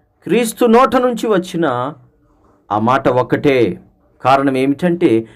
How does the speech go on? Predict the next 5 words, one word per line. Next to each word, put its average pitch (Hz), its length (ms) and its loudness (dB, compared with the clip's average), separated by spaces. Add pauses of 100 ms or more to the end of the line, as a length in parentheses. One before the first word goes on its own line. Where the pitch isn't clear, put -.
(200)
దేవుని 123 540 -4 (160)
ఆత్మ 196 420 2
పొందుకొని 139 800 -2 (320)
క్రీస్తు 233 460 -4
యందలి 247 800 2